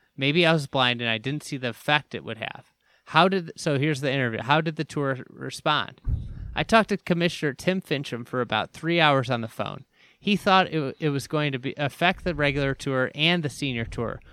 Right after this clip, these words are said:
but in the back of the mind, I was looking out for myself.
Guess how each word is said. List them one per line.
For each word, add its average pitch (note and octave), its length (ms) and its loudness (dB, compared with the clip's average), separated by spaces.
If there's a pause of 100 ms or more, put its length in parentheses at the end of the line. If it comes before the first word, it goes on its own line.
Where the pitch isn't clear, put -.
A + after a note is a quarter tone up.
(120)
but D3+ 100 0
in D3+ 60 0
the C#3+ 80 0
back D3+ 240 4
of - 60 -6
the C#3 100 -2
mind, F3 340 2
I D3+ 140 2
was D3 140 -2
looking C#3+ 240 -4
out A#2+ 180 0
for C#3+ 100 -6
myself. D3 600 -2